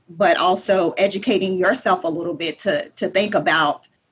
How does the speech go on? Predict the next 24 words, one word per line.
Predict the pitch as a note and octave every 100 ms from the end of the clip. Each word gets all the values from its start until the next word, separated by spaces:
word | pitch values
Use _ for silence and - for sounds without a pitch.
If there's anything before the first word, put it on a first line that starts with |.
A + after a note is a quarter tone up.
| _ -
not | E3+ F#3+
only | G3+ F3+ F3+
their | G3+ F#3
safety, | C4 C4 B3+ A#3+
but | A3+ -
your | F#3+ F3
safety. | - E3 E3
So | F3+ F#3+
what | F3+ G3+ G#3+
does | G#3+ A3
it | G#3 D#3
look | F3 G3+ G#3+
like? | D3+ C3+
Because | F#3 F#3+ G3+
it | G3+
looks | A3+ -
totally | - C4+ B3+ A3+
different | B3 - G#3 G3 _ _ _ -
for | C3+
my | F#3+ F#3
neighbor | F#3+ B3 F#3 F3+
versus | F#3+ F3 - F#3
my | G#3 E3+
employer. | E3 G#3+ D#3 - -